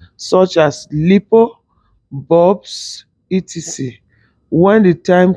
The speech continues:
come, even court sef go confirm I say I'm now a woman, a girl." Hmm. No be small thing o. But Bo say e don go far. He say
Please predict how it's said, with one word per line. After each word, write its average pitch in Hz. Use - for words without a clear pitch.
come, 151
even 196
court 156
sef 151
go -
confirm 151
I 139
say 165
I'm 135
now 160
a 135
woman, 131
a 135
girl." 131
Hmm. 147
No 226
be 220
small 196
thing 180
o. 139
But 165
Bo 214
say 208
e -
don 196
go 196
far. 151
He 143
say 180